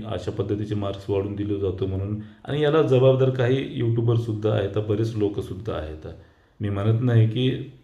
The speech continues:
केवळ मुलं जबाबदार आहेत, कारण मार्क्स वाढवून देणारी टोळी आलेली आहे.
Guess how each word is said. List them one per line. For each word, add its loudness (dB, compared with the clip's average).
केवळ 4
मुलं 6
जबाबदार 0
आहेत, -6
कारण 4
मार्क्स 2
वाढवून 4
देणारी 6
टोळी 4
आलेली 0
आहे. 0